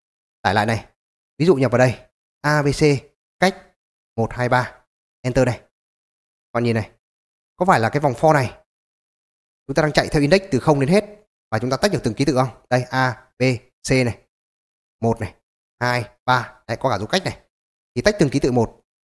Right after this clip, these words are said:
Và trong từng ký tự đó, khi chúng ta duyệt từng vòng for, chúng ta lại kiểm tra luôn là nếu nó thuộc điều kiện nào thì xuất ra giá trị thuộc điều kiện đó. Con nhìn này, A là chữ viết thường này, kiểm tra đến B này là chữ viết thường này,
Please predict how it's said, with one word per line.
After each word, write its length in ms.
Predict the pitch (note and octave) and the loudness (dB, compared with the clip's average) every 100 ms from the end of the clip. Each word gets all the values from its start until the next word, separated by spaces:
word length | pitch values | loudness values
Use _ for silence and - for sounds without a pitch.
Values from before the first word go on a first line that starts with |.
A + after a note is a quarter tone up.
| _ | _
Và 160 | B2+ C3 | -2 0
trong 240 | - F#3+ | 2 2
từng 120 | F3+ A#2+ | 2 0
ký 60 | D3 | -2
tự 100 | C3 | 0
đó, 400 | A#2 D3 - _ _ | 0 0 -6 _ _
khi 60 | - | -2
chúng 80 | E3 | 0
ta 80 | E3 | 2
duyệt 200 | D3+ - | 2 0
từng 100 | B2 | -2
vòng 120 | A2 | -2
for, 260 | G#2+ C#3+ B2+ | 0 0 0
chúng 100 | A#2 | -2
ta 100 | C#3 | -2
lại 100 | B2+ | -2
kiểm 140 | - F#2+ | -4 -2
tra 100 | C3 | 2
luôn 180 | D3 B2 - _ _ _ _ | 2 2 -6 _ _ _ _
là 80 | A2+ | 0
nếu 280 | B2 F3 C4 | 4 4 2
nó 80 | E3 | -2
thuộc 180 | E3 B2 | -2 -2
điều 100 | B2 | -2
kiện 140 | B2+ | 0
nào 360 | B2 A2+ F#2 _ - | 0 -2 -4 _ -4
thì 260 | A2+ B2+ - _ _ _ _ | -2 -2 -8 _ _ _ _
xuất 160 | - G#3 | -2 0
ra 120 | D#3+ | 0
giá 80 | B2+ | 0
trị 280 | C#3 C#3+ - _ _ _ _ _ _ _ | 0 -2 -2 _ _ _ _ _ _ _
thuộc 120 | C3 | -4
điều 100 | A#2+ | -2
kiện 140 | A#2+ A2+ | -2 0
đó. 340 | A#2 - - | 0 -2 -10
Con 100 | - | -8
nhìn 80 | A#2 | -4
này, 180 | G#2+ - _ _ | -4 -8 _ _
A 460 | - D#3 D3 - - _ _ _ | 0 0 0 -6 -20 _ _ _
là 80 | G#2+ | -8
chữ 140 | B2 | -4
viết 80 | D3+ | -4
thường 180 | C#3+ G#2+ | -2 -2
này, 140 | G2+ - _ _ _ _ | -4 -12 _ _ _ _
kiểm 100 | A#2 | -4
tra 100 | A#2+ | 0
đến 140 | C3+ D3 | 0 4
B 40 | |
này 380 | E3 D3+ G#2+ - _ | 6 6 0 -8 _
là 80 | - | -8
chữ 120 | G#2 | -6
viết 100 | C3 | -4
thường 160 | C3+ A2 | -2 -2
này, 120 | F#2+ | -4